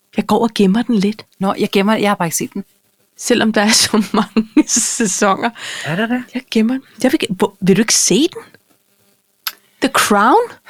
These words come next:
Speaker 2: Øh, jeg ved jo, hvad den ender med, kan man sige.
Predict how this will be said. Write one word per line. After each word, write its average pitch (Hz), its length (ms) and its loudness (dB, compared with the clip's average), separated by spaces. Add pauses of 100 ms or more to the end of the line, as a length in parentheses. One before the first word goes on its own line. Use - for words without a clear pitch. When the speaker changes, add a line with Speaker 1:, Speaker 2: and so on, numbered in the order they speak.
Speaker 2:
Øh, 240 420 4 (1700)
jeg - 100 -14
ved 151 100 2
jo, 214 60 6
hvad 180 120 2
den 117 120 -2
ender 135 200 0
med, 190 140 0
kan 165 100 -4
man 170 80 -4
sige. 165 260 -8